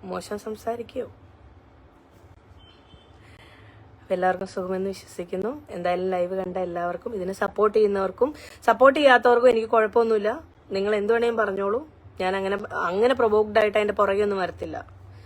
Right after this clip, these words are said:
ഓക്കെ, അപ്പൊ പക്ഷെ എനിക്ക് അത്യാവശ്യം തൻ്റെയിടമുള്ള ഒരാളാണ് ഞാൻ.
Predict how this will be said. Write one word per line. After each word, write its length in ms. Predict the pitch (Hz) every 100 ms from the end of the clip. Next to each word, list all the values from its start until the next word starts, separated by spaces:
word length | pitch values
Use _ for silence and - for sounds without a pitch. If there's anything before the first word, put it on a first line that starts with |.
| - -
ഓക്കെ, 280 | 214 214 175 - - - - - - - - - - - -
അപ്പൊ 140 | 202
പക്ഷെ 240 | 240 247 339
എനിക്ക് 320 | 269 262 311 - -
അത്യാവശ്യം 420 | 233 214 214 226
തൻ്റെയിടമുള്ള 460 | 220 202 202 208 208
ഒരാളാണ് 440 | 208 196 196 190
ഞാൻ. 240 | 202 208